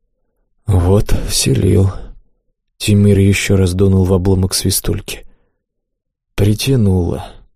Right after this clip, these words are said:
Алып верно заметил, это ненадолго. Но дедушка, дедушка Сэр Кен,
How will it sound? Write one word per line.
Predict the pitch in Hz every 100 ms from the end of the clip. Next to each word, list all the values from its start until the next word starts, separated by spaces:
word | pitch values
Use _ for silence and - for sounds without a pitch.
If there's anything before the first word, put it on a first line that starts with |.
| _ _ _ _ _ _ _ _ _ _ _ _ _ -
Алып | 139 147 156 135
верно | 151 143 117
заметил, | 104 107 107 98 - 98
это | 107 110
ненадолго. | 113 110 110 107 120 95 87 - - _ _ _ _ _ _ _ _ _ _ _ _
Но | 95 98
дедушка, | 98 113 135 - - - - - - _ _ _ _ _ _ _ _ _ _ _
дедушка | - 104 - - -
Сэр | - 107 95
Кен, | - 135 131